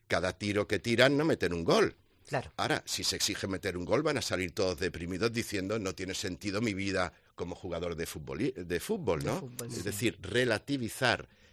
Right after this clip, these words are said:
Speaker 1: es algo, respondiendo a tu pregunta también, que es muy importante que los padres puedan transmitir. Bueno, que no pasa nada, ¿eh? Que no pasa nada, vamos a arreglarlo.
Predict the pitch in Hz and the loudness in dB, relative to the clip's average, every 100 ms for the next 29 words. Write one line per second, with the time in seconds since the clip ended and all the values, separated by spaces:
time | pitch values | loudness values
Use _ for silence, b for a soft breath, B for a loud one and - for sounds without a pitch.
0 | b 131 127 - 131 107 95 80 - 73 | b -2 -2 -2 0 0 0 -6 -10 -10
1 | 80 87 82 87 82 92 98 95 87 101 | -8 -8 -10 -10 -8 -8 -8 -10 -10 -6
2 | 104 92 - 104 B B - 101 110 147 | -2 -4 -4 -14 B B -6 -4 -2 -2
3 | 180 139 117 95 127 127 135 98 92 - | -2 0 0 2 0 -2 -4 -6 -6 -4
4 | 117 127 127 117 117 123 131 160 - 202 | -2 -2 -2 -4 -4 -6 -6 -6 -6 -6
5 | - b b b 143 127 95 - 127 160 | -8 b b b -6 -2 -2 -2 -4 -2
6 | 202 214 147 - _ b b b b b | -2 -2 -4 -8 _ b b b b b
7 | _ 95 147 92 92 107 - 127 170 110 | _ -8 -6 -4 -4 -6 -6 -4 -2 0
8 | 120 - 117 113 101 98 69 64 58 | 0 -2 0 2 4 4 2 -4 -12